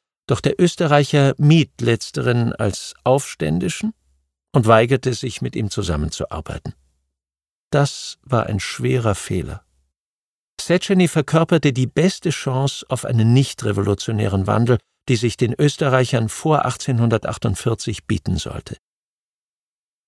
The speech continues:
Wenig später wurde Szechenyi von Liberalen ausmanövriert, die härtere Positionen vertraten. In Ungarn wuchs, wie überall, aufgrund der Enttäuschung über gemäßigte Reformen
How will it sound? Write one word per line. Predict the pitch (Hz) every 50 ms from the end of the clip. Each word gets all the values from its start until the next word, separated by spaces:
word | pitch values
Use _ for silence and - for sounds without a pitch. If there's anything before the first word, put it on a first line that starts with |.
| _ -
Wenig | 135 139 156 156 -
später | - - 165 190 208 - 226 208 190
wurde | 190 175 151 139
Szechenyi | - - - 151 139 135 - 170 170 165 165 170 156
von | - - 151 143 135 127
Liberalen | 127 131 123 127 120 120 123 131 135 135 127 113 104 104
ausmanövriert, | - - 120 127 - - 139 135 131 139 135 131 117 - 147 147 160 170 - - _ _ _ _ _ _ _ _ -
die | - 117
härtere | 98 110 120 113 - - 104 101 104
Positionen | - - 110 101 98 98 - - - 107 98 92 85 78 -
vertraten. | - - - - - - - - - - - _ _ _ _ _ _ _ _ _ _ _
In | - 139 151
Ungarn | - 190 202 208 196 165 143 131 117
wuchs, | 151 220 240 - - - - - - -
wie | 135 131
überall, | 131 131 127 127 - - 131 147 170 - - -
aufgrund | 120 117 - - 131 120
der | - 123 127
Enttäuschung | 120 110 - - 156 185 196 190 - - 165 147 -
über | 135 123 120
gemäßigte | 110 117 110 110 120 131 156 156 - - 131 - - - 110
Reformen | 110 101 - - 151 147 151 160 160 156 147